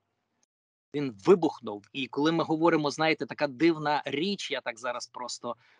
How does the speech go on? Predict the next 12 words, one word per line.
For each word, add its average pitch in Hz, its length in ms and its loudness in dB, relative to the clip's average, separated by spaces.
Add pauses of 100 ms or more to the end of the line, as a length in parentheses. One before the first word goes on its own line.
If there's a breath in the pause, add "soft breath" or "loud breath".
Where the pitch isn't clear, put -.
(160)
ніби 139 240 -2
перескакуючи, 127 960 0 (800 soft breath)
я 147 400 2
людина 156 380 4
якби 143 340 0
м-, 139 240 -2 (560)
мистецьких - 540 -6
рефлексій 143 680 0 (140)
і, 120 380 -6
м, 120 440 -14 (140)
певних, 135 720 0
е, 123 260 0